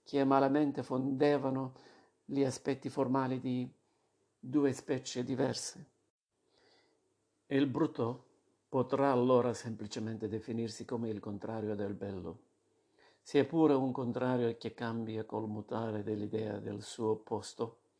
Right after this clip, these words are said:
Una storia della bruttezza si pone come contraltare simmetrico di una storia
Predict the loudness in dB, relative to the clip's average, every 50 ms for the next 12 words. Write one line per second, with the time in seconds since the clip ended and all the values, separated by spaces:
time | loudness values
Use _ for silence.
0 | _ _ _ _ _ _ _ _ _ -6 -2 -2 -2 2 4 4 6 6 6 2
1 | 2 2 0 -2 -2 -4 -8 -6 -4 -6 -6 -6 -8 -12 -10 -10 -10 -8 -10 -10
2 | -6 -2 -2 -2 -2 -2 -4 -6 -6 -4 -4 -6 -8 -12 _ _ _ _ _ _
3 | _ -6 -2 -2 -2 -2 -2 -4 -4 -4 -2 -2 0 0 0 0 -2 -4 -4 -4
4 | -2 -2 -2 -2 -4 -6 -10 -10 -6 -4 -4 -2 -2 -2 -2 -4 -4 -8 -8 -4
5 | -4 -2 -2 -2 -4 -4 -6